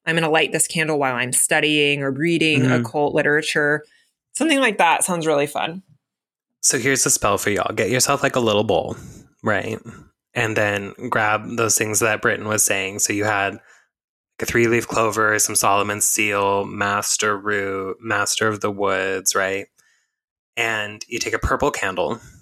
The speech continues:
Speaker 1: Mm.
Speaker 2: and you dress it in grape seed oil and you put it in the bowl and then you put those around it in the bottom of the bowl and then you light the candle while you're studying. Voila.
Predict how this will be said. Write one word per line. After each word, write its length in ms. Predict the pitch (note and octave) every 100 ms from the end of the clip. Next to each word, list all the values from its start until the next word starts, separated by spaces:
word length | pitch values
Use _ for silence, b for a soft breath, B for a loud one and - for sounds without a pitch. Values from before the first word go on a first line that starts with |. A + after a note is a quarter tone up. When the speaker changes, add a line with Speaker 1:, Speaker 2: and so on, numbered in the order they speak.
| b -
Speaker 1:
Mm. 300 | A3+ B3 D#3 -
Speaker 2:
and 140 | A#2
you 200 | A2 G#2+ A2 _ _ -
dress 240 | - A#2 B2+
it 120 | A#2
in 100 | A2
grape 300 | G#2+ G#2+ A#2
seed 240 | - - B2
oil 320 | G#2 G2 G2
and 120 | G2
you 80 | G2+
put 180 | - A#2
it 100 | G#2+
in 60 | A#2
the 80 |
bowl 380 | A2+ G2+ F#2 F2+ -
and 80 |
then 60 | G#2+
you 80 | G2+
put 180 | B2 -
those 200 | A2 A2
around 440 | G#2 A2+ B2+ A#2+
it 200 | G#2 F#2+
in 160 | A2 G#2+
the 80 | G#2
bottom 300 | B2 B2+ G#2+
of 80 | G2
the 60 |
bowl 300 | G2 F#2+ D#2 E2+
and 100 | G#2+
then 80 | A2
you 100 | A2+
light 200 | A#2 A2+
the 80 |
candle 500 | G#2+ A#2 A2+ G#2 G2 -
while 200 | G#2+ G2
you're 120 | G2
studying. 480 | - G2 F2 - - _ _ _ _ _ _ _ _ _ _ -
Voila. 480 | A2 G#2 G2+ F2+